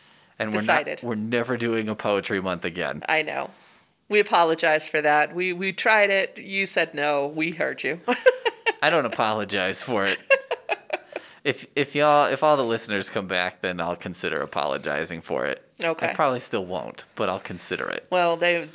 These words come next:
Speaker 2: they were burned.
Speaker 1: Oh, whatever. You know, sorry this free podcast that you get wasn't to your liking. <laughs>
Speaker 2: It's true.
Speaker 1: You know,
Speaker 2: You pay nothing.
Speaker 1: what a terrible thing that must have been for you to have to push, like, a button on your computer and listen to something else.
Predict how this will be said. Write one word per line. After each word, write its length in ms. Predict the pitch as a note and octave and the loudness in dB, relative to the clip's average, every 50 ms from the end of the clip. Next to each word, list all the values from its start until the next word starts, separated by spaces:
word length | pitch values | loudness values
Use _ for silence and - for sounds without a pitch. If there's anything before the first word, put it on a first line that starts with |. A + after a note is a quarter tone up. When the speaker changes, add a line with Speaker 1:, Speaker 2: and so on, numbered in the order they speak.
| - _ | -10 _
Speaker 2:
they 120 | F#3 F3+ | -2 0
were 200 | F3 E3+ D#3+ D#3 | 0 0 0 0
burned. 540 | D3+ D#3 D3 - D3+ D3+ - C#3 C#3+ D3+ D3+ - - - - - - - - - - - - - - - - - - - - - - _ | -2 -6 -4 -2 -2 0 0 -2 -6 -8 -8 -10 -10 -10 -12 -12 -12 -14 -14 -14 -14 -14 -14 -16 -16 -18 -20 -20 -20 -20 -20 -20 -12 _
Speaker 1:
Oh, 120 | - A#2 A2 | -4 -2 -2
whatever. 560 | G#2 F#2+ F#2 E2 E2 E2+ E2+ F2+ F2 F2 F2 - - _ - - - - - - - - - _ _ _ _ - | -2 -2 -2 -2 -2 -2 -2 0 -2 -2 -2 -6 -12 _ -20 -20 -20 -20 -20 -20 -20 -20 -20 _ _ _ _ -6
You 100 | - G#2+ | -4 -2
know, 240 | G2 F2+ F2 F2+ - - F3+ D3+ | -2 -2 -2 -4 -8 -12 -14 -12
sorry 360 | - - D3+ C3+ C3 C3 B2+ | -4 0 2 2 4 4 2
this 200 | A2+ A2 G#2 - | 2 0 -4 -4
free 280 | - - - C3 B2+ B2 | -6 -4 0 0 0 2
podcast 800 | - - A#2+ A2+ A2 G#2 - - - G2+ F#2+ F#2 F#2 F#2 - - | 2 2 2 2 2 0 -2 -2 0 0 2 2 0 -2 -4 -6
that 100 | G#2+ F2+ | -6 -6
you 120 | G2 G2 | -6 -4
get 240 | G2 G2+ F#2+ F#2+ F#2 | -2 -2 -2 0 -2
wasn't 320 | F#2+ G#2 G2+ G#2 G#2 F2 - | -2 -4 -2 -2 -4 -4 -4
to 60 | A2 | -4
your 120 | F#2+ F2 E2+ | -2 -2 0
liking. 560 | F2+ F#2+ F#2 F#2 - - F#2 E2 E2 F#2 G#2 - | 0 0 -2 -2 -2 -2 -2 -2 -2 -4 -6 -8
<laughs> 60 | - F4+ - - - | -10 -10 -10 -12 -14
Speaker 2:
It's 240 | - - - - - | -14 -14 -14 -14 -12
true. 300 | - - C#3+ C#3 C3+ - - - - | -6 -2 -2 -2 -2 -4 -6 -10 -8
Speaker 1:
You 120 | D#3+ D3+ C3+ | -8 -6 -4
know, 220 | F#3+ F3 C#3 C#3+ - | -2 -2 -2 -2 -4
Speaker 2:
You 60 | F#3+ | -4
pay 180 | - - A3+ G3+ | 0 2 2 2
nothing. 400 | E3 D3+ D3 - - C3+ C3+ - G3+ - - | 2 0 -4 -4 -4 -8 -10 -10 -12 -8 0
Speaker 1:
what 160 | D#3 D#3 D3+ | 2 4 4
a 60 | C#3+ C3+ | 4 2
terrible 480 | - C3+ C3+ C3+ C#3 C3+ B2+ B2+ A#2+ | 2 4 4 4 4 4 4 2 2
thing 240 | - C3 B2 B2+ B2 | 2 2 0 2 2
that 160 | A#2+ A2 G2 | 2 0 2
must 240 | G#2 G#2+ G#2 G#2 - | 2 0 -2 -2 -4
have 80 | G#2+ G2+ | -6 -4
been 160 | G#2 G2+ G#2 | -4 -4 -4
for 120 | - A2 G#2 | -2 -2 0
you 100 | G2+ G2+ | 0 0
to 80 | G2+ | 0
have 160 | G2+ G2+ - | -2 -2 -4
to 80 | - G2+ | -8 -10
push, 340 | - - A2+ G#2+ - - - | -6 -4 -4 -2 -2 0 0
like, 220 | G#2 G2 G2+ - | 0 0 0 -2
a 40 | G2 | -4
button 320 | F#2 G2 G2+ G2+ F#2 G2 | -2 -2 -2 -2 -4 -4
on 140 | F#2+ F#2 F#2+ | -6 -6 -4
your 120 | F#2 F#2+ G2+ | -4 -4 -6
computer 500 | - A2 - - C3 A2 G2+ A2 G2+ G2 | -6 -6 -4 -2 0 0 2 2 0 0
and 100 | G#2 G#2 | 0 -2
listen 240 | G#2+ G2+ - A2+ | -4 -4 -4 -4
to 80 | G2+ G#2+ | -4 -6
something 400 | - - A2 G2 - - G2 G#2 | -4 -4 -4 -4 -4 -6 -6 -4
else. 340 | G2+ G2 F#2+ F#2+ - - | -2 -2 -2 -2 -4 -6